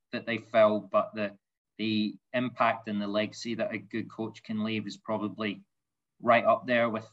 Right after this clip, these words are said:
whoever your grade school teacher was or your, your favorite high school teacher. So, um, Jordan, thank you so much for your time this morning. Can you let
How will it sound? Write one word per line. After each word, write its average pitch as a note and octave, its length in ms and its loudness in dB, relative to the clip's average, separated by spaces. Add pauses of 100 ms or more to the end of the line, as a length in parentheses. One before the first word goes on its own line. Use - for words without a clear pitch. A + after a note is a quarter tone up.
(180)
whoever A2+ 280 -2
your A2+ 380 -2 (260)
grade A2+ 320 0
school A2 300 -4
teacher A#2 420 -6
was A2 480 0
or A2 120 -4
your, G#2 280 -2
your A2 160 -6
favorite G#2 400 -6
high G2+ 200 0
school G#2+ 380 -10
teacher. A2 400 -8 (180)
So, - 360 -8 (320)
um, A#2+ 360 4 (100)
Jordan, C3+ 320 4
thank D3 260 -2
you D#3 80 -4
so C3+ 260 -2
much C3 380 0 (200)
for B2 120 -4
your A2 140 -2
time B2 480 0 (100)
this - 180 -10
morning. D3 380 0
Can D3 120 -4
you F3 180 4
let D#3 260 6